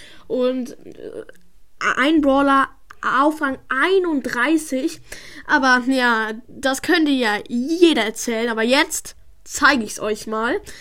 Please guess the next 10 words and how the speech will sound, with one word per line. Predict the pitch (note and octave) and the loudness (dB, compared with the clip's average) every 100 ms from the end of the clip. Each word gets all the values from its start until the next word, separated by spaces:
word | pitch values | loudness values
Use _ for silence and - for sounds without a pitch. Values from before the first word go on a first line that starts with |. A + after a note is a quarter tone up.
| - - | -16 -6
Also | A3+ A#3+ | -2 0
echt, | A#3 A#3 - | 0 -2 -8
ich | A#3 | -16
hab | - | -10
so | - C#4+ | -4 -2
einen | B3 | -2
krassen | - C4 B3+ A#3 | -6 -10 -8 -10
Account. | A3 A3+ B3 A3+ A#3 C4+ - - - - - | -12 -12 -8 -6 -8 -10 -18 -20 -20 -16 -4
Also, | A#3+ A3+ G#3+ G#3 | 0 0 -2 -8
oh, | G#3 G#3 A3+ B3 - | -10 -10 -10 -12 -16